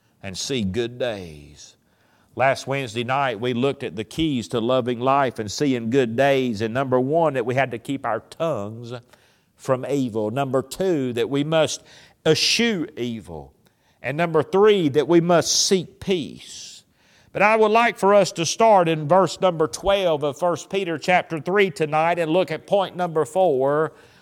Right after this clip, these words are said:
We must, uh, pray. If we're gonna see, love life and see good days, then we're gonna, our life is gonna have to be made up of prayer. In verse twelve, it says, "For the eyes of the Lord are over the righteous,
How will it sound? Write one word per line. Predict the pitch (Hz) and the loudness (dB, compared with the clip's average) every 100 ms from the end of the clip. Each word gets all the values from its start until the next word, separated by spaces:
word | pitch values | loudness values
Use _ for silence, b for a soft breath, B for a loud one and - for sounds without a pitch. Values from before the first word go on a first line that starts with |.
| - | -6
We | 135 160 | 2 2
must, | 151 180 208 127 117 - - | 2 2 4 4 -2 -10 -6
uh, | 135 131 _ _ _ | -4 -4 _ _ _
pray. | - 151 135 92 92 85 87 80 _ b b b - | -6 -2 -2 -2 -8 -14 -18 -20 _ b b b -10
If | 135 | 2
we're | 214 269 | 6 8
gonna | 254 208 | 6 4
see, | - 254 214 | 2 2 2
love | 180 151 147 175 208 240 196 | -2 -8 -6 4 8 8 6
life | 208 214 165 165 190 | 4 4 4 2 -2
and | 160 | -2
see | - 196 | 2 2
good | 156 220 214 175 | 2 2 2 4
days, | 214 180 143 156 160 | 4 4 2 0 0
then | 160 175 | 0 2
we're | 202 | 4
gonna, | 226 240 226 196 B B | 4 4 4 0 B B
our | - 226 | 2 4
life | 226 240 240 214 | 6 6 6 4
is | 185 160 | 2 2
gonna | 202 180 | 4 4
have | 185 185 | 4 2
to | 180 | 0
be | 170 185 | 0 2
made | 196 185 185 | 4 4 6
up | 175 170 | 4 4
of | 139 - | 0 -2
prayer. | - 151 127 90 78 65 - - - _ _ _ _ _ _ _ _ _ _ - | -12 -6 -4 -4 -8 -14 -20 -20 -20 _ _ _ _ _ _ _ _ _ _ -6
In | 139 | 2
verse | 190 208 - | 6 6 4
twelve, | 220 233 180 | 6 6 6
it | 160 | 4
says, | - 220 202 170 | 2 4 4 4
"For | 175 | 2
the | 170 185 | 6 6
eyes | 220 240 220 175 | 8 6 6 4
of | 175 | 4
the | 180 | 4
Lord | 208 208 165 160 | 6 6 6 6
are | 175 180 | 6 8
over | 214 202 156 | 8 6 4
the | 151 151 | 2 4
righteous, | 175 175 131 - 104 123 - - | 2 2 -2 -6 -8 -10 -16 -20